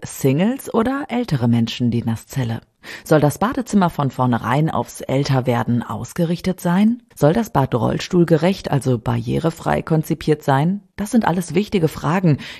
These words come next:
die es im Vorfeld zu klären gilt. Und auch eine körperliche Beeinträchtigung ist niemals wie die andere. Schließlich macht es einen entscheidenden Unterschied, ob jemand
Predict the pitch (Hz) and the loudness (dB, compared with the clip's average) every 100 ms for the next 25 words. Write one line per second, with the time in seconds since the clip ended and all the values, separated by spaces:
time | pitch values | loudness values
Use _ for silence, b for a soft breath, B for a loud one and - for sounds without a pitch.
0 | B 160 143 143 - 240 - 320 269 - | B 0 2 0 0 0 0 -2 -2 -2
1 | 127 117 - 120 139 127 123 123 127 - | -6 -6 -10 -4 -2 0 0 -2 -6 -8
2 | - _ _ - 147 - 135 - 139 127 | -20 _ _ 0 0 2 -4 -2 -2 -2
3 | - 131 131 127 120 123 123 - 117 - | -2 -4 -2 -4 -4 -4 -4 -2 -6 -4
4 | 147 - 160 175 180 190 151 139 - 131 | -6 -4 -4 0 0 0 -2 -4 -2 -2
5 | 120 - 139 - 120 - 196 160 110 - | -2 -4 -8 -6 -4 2 4 4 0 -10
6 | _ B B B B - 190 202 269 277 | _ B B B B -4 -2 -2 -4 -2
7 | 165 165 170 156 - 147 143 143 143 135 | 0 0 -2 -2 0 0 0 -2 -2 -2
8 | - 170 226 156 143 - 220 190 - 143 | -4 -4 0 0 0 0 2 0 -2 -6
9 | - B B B 135 139 127 123 117 | -6 B B B -2 0 0 -2 -4